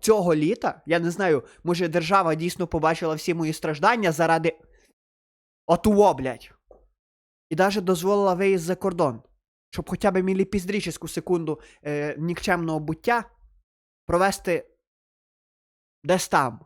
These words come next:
Гаваї, Гаїті, десь туди, туди трошки поїхати, подивитися цивілізацію. Так ти і цього не зробив.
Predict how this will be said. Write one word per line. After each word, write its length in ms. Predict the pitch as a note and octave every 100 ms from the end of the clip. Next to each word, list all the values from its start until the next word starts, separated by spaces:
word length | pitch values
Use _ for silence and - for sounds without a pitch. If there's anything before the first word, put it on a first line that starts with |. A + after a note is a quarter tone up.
| _
Гаваї, 640 | C3 E3+ F#3+ F#3 D3+ B2+
Гаїті, 580 | C3 E3 F#3 E3+ C3+ C3+
десь 240 | C3+ E3+ -
туди, 380 | G3 F#3 D#3+ -
туди 200 | F#3 G3+ E3+ -
трошки 360 | E3 D3 C#3+ -
поїхати, 540 | F3 F#3 D3+ A#2 C#3+
подивитися 680 | D3 E3 G3 G3 - C#3 C#3+
цивілізацію. 800 | - D#3+ E3 E3 D3+ C3 A#2 A#2+ - -
Так 180 | - C4+
ти 220 | B3+ C4+
і 40 | B3+
цього 400 | - B3+ G#3 F#3
не 160 | F3+
зробив. 460 | E3+ E3+ D#3 E3+ C3